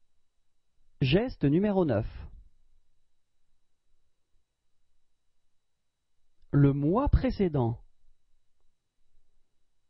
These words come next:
Geste numéro dix. Dans quinze jours.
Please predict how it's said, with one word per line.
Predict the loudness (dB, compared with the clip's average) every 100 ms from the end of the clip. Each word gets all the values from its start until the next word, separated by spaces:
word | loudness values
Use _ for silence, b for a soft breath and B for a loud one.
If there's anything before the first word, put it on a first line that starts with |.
| _ _ _ -14 -4
Geste | 2 2 0 -2
numéro | 0 0 2 0
dix. | 0 -4 -10 -16 -20 -20 -20 -20 _ -20 -20 -20 _ _ _ -20 _ -20 _ _ _ _ _ _ _ _ -20 _ _ _ _ _ _ -20 _ _ _ _ _ -20 -20 -20 _
Dans | 0 0
quinze | 2 0 2 0
jours. | 2 2 2 -4 -8